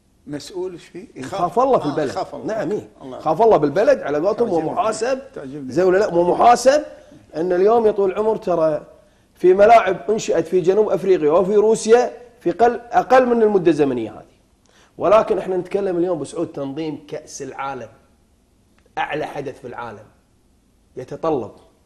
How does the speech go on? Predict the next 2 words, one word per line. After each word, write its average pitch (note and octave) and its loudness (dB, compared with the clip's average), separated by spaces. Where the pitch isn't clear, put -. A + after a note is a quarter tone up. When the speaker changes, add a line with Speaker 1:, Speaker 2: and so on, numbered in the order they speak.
Speaker 2:
منشاه D#3 -8
ومواصلات. C3+ -6